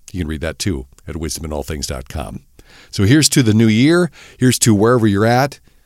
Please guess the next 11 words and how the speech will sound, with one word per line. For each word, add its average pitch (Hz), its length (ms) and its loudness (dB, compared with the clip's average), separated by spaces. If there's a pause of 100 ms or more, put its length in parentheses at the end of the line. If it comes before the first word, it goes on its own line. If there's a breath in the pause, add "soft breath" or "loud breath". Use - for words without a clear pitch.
(160)
and 90 140 -6
the 90 60 -4
fact 101 260 -4
that 90 100 -8
you're 90 140 -6
gonna 82 140 -8
grow 95 260 0
more 92 240 0
wise 107 720 0
and 92 220 -4
innocent. 90 680 -4